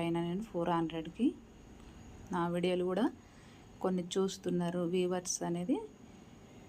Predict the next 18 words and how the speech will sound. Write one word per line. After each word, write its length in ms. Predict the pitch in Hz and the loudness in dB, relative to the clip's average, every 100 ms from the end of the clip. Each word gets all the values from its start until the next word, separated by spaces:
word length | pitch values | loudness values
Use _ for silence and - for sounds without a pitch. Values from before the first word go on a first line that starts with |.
| - - - - | -20 -20 -6 0
నాకు 140 | 185 175 | 0 2
కూడా 120 | 196 190 | 0 2
హ్యాపీయే 460 | 175 175 185 180 180 185 | 2 0 0 0 2 2
కదా. 120 | 285 - - - - - - | 2 0 -10 -20 -20 -10 -4
మీకు 160 | 190 180 | -2 0
నచ్చింది 380 | 175 - - 180 175 | 0 -2 -4 -2 -2
అనుకోండి, 320 | 165 170 170 - | -2 -2 -2 -2
షేర్ 200 | 175 165 - | -2 -2 -2
చేయండి 320 | 170 165 165 165 | 0 0 0 0
వేరే 180 | 170 165 165 | 0 0 -2
వాళ్ళకి, 360 | 165 165 - 294 - - - - - - - - - - | -2 -2 -2 -2 -4 -20 -20 -20 -20 -20 -20 -20 -16 -2
వాళ్ళకు 320 | 175 170 170 175 | 0 0 -2 -2
కూడా 140 | 175 175 | 0 2
యూజ్ 240 | 165 165 170 | 2 0 -2
అవుతుంది 340 | 165 170 170 175 | -2 -2 0 0
ఒక 120 | 170 170 | 0 0
లైక్ 240 | 160 156 - | 0 -2 -4
ఇస్తేను. 420 | 175 - 175 196 | -6 -4 0 4